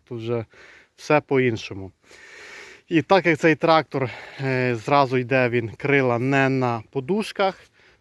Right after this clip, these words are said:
то по проханню замовника ми це все виправили і все повністю поставили на подушки.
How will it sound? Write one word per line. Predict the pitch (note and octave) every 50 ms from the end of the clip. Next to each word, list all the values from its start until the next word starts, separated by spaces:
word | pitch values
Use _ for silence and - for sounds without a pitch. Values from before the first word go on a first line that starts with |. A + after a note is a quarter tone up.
| _ _
то | - B2
по | C#3
проханню | B2 - D3 C#3+ - - D3 C#3+ C#3 C#3+ C#3 C3 B2+ A#2 A2 _ _ _ _ _ _ _ _ -
замовника | A#2+ A2+ C3 C#3 D3 D#3 E3 E3+ E3+ E3+ D#3+ - - D#3+ D3 D3 C#3+ C3+ B2 _ _ _ -
ми | B2 B2 C3 C#3 D3 C#3+ C3+
це | - -
все | B2 - - A#2
виправили | A2+ C3 E3 - - E3 D#3+ D3 D#3+ D#3 D3+ C#3+ C3 -
і | - C3+ B2+
все | A2+ - - - A#2+
повністю | - - D3+ D#3 C#3+ D#3 - - C#3
поставили | - D#3 - - B2+ B2+ B2 B2 A#2+
на | A#2+ B2
подушки. | A#2+ - - A#2+ A2+ A2 G2 - - -